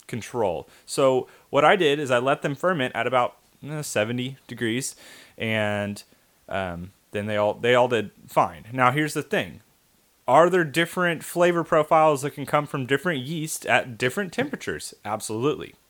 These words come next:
And that's why on the packet of a yeast, or if you look it up on Google, you'll find the optimal fermentation temperature range of a mead, or of a yeast, I should say.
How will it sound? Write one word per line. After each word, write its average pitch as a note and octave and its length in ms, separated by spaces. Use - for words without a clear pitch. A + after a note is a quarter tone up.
And A#2+ 160
that's C3 300
why A#2+ 460
on B2+ 200
the D#3 100
packet A2 360
of G2 100
a G#2 60
yeast, G2 340
or G#2 260
if - 120
you G#2+ 80
look G#2+ 160
it G#2+ 80
up G#2+ 160
on F#2+ 140
Google, D3 420
you'll C3+ 140
find C3+ 420
the G#2+ 300
optimal E3 640
fermentation E3 640
temperature D3 420
range F#2+ 400
of F#2+ 380
a G#2+ 100
mead, A#2+ 280
or B2+ 100
of G#2 80
a G#2 60
yeast, G#2+ 340
I F#2 40
should - 180
say. - 160